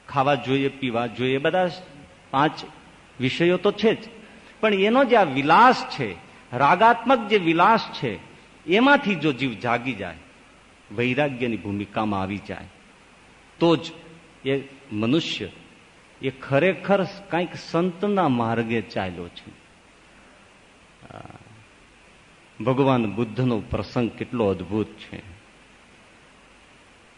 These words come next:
ભગવાન બુદ્ધ પોતાના યુવાન સારથી, વૃદ્ધ સારથીને લઈને જ્યારે નગરમાં નીકળ્યા છે, ત્યારે એમણે શું જોયું? એક વૃદ્ધને જોયો, એક રોગીને જોયો,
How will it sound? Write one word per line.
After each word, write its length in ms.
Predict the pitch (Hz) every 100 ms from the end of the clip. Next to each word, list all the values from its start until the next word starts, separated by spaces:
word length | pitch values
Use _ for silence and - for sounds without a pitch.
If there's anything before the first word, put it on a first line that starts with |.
| - - -
ભગવાન 360 | 120 127 151 147
બુદ્ધ 360 | 110 131 120 120
પોતાના 520 | 107 113 120 117 107
યુવાન 360 | 101 107 113 107
સારથી, 460 | - 95 90 -
વૃદ્ધ 480 | 104 101 95 123 -
સારથીને 640 | 113 - 95 98 - 110 101
લઈને 400 | 92 101 104 95 - - - - - - -
જ્યારે 280 | 104 120 127
નગરમાં 640 | 113 104 101 113 120 135
નીકળ્યા 440 | 123 95 98 90 90
છે, 160 | - - - - - - - - - - - - - - _ - -
ત્યારે 160 | 170
એમણે 220 | 196 208
શું 380 | 196 - 240 214
જોયું? 360 | 127 104 90 - - - - - - - - - _ _ - - - -
એક 280 | 123 120 120
વૃદ્ધને 600 | 101 123 113 131 127 107
જોયો, 400 | 90 98 98 104 107 - - - - - _ _ _ _ _ -
એક 240 | 120 120
રોગીને 600 | 110 104 107 110 135 104
જોયો, 480 | 90 - 92 92 113